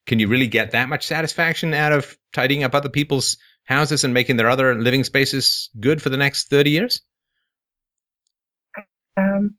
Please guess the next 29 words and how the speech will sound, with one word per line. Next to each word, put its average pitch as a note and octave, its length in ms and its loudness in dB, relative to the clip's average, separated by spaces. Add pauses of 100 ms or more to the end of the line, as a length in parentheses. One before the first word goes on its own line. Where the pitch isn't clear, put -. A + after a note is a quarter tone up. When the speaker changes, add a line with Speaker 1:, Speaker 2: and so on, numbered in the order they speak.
Speaker 2:
valid F#3+ 460 0
point. F#3+ 340 -2
I G3 140 0
think F3+ 280 -4
that's F3+ 220 -2
why F3+ 140 2
we're F3+ 220 2 (100)
on G3 100 4
a F#3+ 100 2
call. G#3 440 2
<laughs> - 40 -6 (1300)
Speaker 1:
Yeah, B3+ 200 2
Speaker 2:
Um, F#3+ 80 0
Speaker 1:
'cause G#3+ 180 2
you A3 80 2
Speaker 2:
trying G#3 200 2
Speaker 1:
gotta, G#3 260 2
like, F3 180 0
whatever A#3+ 240 0
you're C4 140 2
excited G#3+ 400 0
about F#3 260 0
now, A#3+ 560 0 (340)
we E3+ 200 0
know A#3+ 240 2
what D3+ 260 0
we're B2+ 160 2
all A#2 240 2
like. B2 380 -2